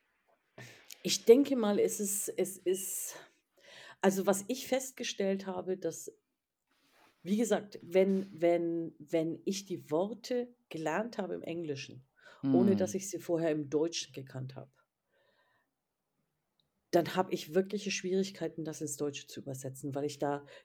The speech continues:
Speaker 1: die Verbindung nicht wirklich aufgebaut habe.
Speaker 2: Mhm.
Speaker 1: Und, ähm, im Deutschen gibt's halt gewisse Redewendungen, die sind halt einfach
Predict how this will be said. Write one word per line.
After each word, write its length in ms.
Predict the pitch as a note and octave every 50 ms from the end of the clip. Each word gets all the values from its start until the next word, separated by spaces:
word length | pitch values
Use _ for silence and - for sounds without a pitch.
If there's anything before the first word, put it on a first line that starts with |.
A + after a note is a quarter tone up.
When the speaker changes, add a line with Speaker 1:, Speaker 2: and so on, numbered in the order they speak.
| _ -
Speaker 1:
die 60 | D#3
Verbindung 560 | B2+ - F3 D#3 - F#3+ F#3+ G3 G3 F3+ D#3 D3+
nicht 180 | D3 C#3 -
wirklich 300 | - D3+ D3+ - D3 -
aufgebaut 640 | F#2+ A#2 C#3 - - - C3 C3 A2+ A2 A2 - -
habe. 120 | A2 - _ _ _ _ _ _ _ _ _ _ _ _ _ _ -
Speaker 2:
Mhm. 600 | B2+ B2+ A#2+ A#2 A2+ A2+ A2 A2 A2 A2+ A#2 A2+ A2+ _ _ _ _ _ _ _ _ _ _ _ _ _ _ _ _ _ _ _ _ _ _ _ _ - - - - - - - - - - _ _ _ _ _ -
Speaker 1:
Und, 720 | F#3 F3+ F3 F3+ F3 F3 E3+ E3+ E3+ E3+ E3+ - - G3+ - -
ähm, 880 | - E3+ E3+ E3 E3 D#3+ D#3 D#3+ D#3+ D#3+ D#3+ D#3+ D#3+ D#3+ D#3+ D#3+ D#3+ - _ _ _ _ _ _ _ _ _ _ _ _ _ _ _ _ _ _ _ _ -
im 160 | F3 E3+ D#3
Deutschen 400 | C3 F3 E3 G3+ G3+ - A3 G#3+
gibt's 220 | G3 G3 G3 - G3
halt 140 | F#3 F#3+
gewisse 400 | - F3 D#3+ F#3+ F#3+ - E3+ C#3
Redewendungen, 760 | C3+ C3+ C#3+ C3+ G#3 G#3+ G#3 G3+ G3 G3 G3+ G3+ G3+ G3+ G3+ G3
die 120 | G3 G3
sind 260 | - - A3 A3+ -
halt 120 | F#3+ F#3+ -
einfach 420 | C#3+ C#3 - C#3+ C3+ C3 -